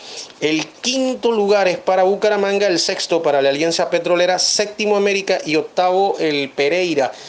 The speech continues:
Todos ellos con catorce puntos. ¿Quién iba a creer que el Pereira, después de estar peleando descenso, ahora ya no está metido en la zona como tal de descenso?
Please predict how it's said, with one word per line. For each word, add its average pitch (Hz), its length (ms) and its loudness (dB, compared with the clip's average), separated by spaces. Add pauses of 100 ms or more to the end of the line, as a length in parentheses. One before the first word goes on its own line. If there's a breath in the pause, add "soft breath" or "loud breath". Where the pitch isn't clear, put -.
(200 loud breath)
Todos 196 320 0
ellos 208 240 0
con 170 180 -2
catorce 165 440 -2
puntos. 170 540 -2 (320 loud breath)
¿Quién 165 160 -2
iba 185 160 2
a 180 60 2
creer 170 260 0
que 180 80 -2
el 170 60 -4
Pereira, 165 580 0
después 147 380 -2
de 180 60 2
estar 175 240 -2
peleando 165 400 0
descenso, 165 640 -2
ahora 139 500 2 (220)
ya 165 380 2
no 147 180 0
está 175 240 -2
metido 175 420 0
en 156 80 0
la 139 100 0
zona 160 480 -2
como 135 260 -2
tal 190 240 2
de 185 80 0
descenso? 156 640 -2